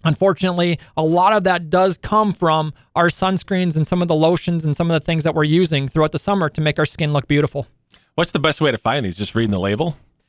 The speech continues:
Speaker 1: Yeah, so you can read the label, right, is, is one of the great ways, is, is learning a lot of the chemicals, learning what the names of those chemicals are, um,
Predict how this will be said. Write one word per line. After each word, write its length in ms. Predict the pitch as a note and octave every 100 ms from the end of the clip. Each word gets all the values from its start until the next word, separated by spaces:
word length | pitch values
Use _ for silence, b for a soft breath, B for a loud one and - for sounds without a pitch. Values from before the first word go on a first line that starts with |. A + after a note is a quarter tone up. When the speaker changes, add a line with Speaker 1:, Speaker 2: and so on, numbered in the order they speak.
| _ -
Speaker 1:
Yeah, 160 | A3 A3+
so 160 | -
you 180 | G#3+ A3+
can 240 | C4+ G#3
read 180 | F#3 G#3
the 80 | G#3
label, 300 | G3 G3 D#3+
right, 260 | D#3 F3 F#3+
is, 300 | F3+ D#3 -
is 180 | E3
one 160 | D#3 F3
of 60 | E3
the 60 |
great 240 | D3 E3 -
ways, 320 | D#3+ E3+ E3
is, 180 | D3 -
is 240 | D3+ D3+
learning 320 | D3+ E3+ F3+
a 80 | F3
lot 160 | D#3+ E3
of 80 |
the 60 | D3+
chemicals, 640 | - E3+ F3 F3+ E3+ D#3
learning 280 | D3+ E3 F3+
what 120 | D#3+
the 80 | C#3+
names 380 | C#3 D3 E3+ F#3
of 60 | F#3
those 160 | F3+
chemicals 460 | - F3 F3+ F3 D#3+
are, 300 | F3 F3 E3+ b b
um, 340 | E3+ D#3 D3+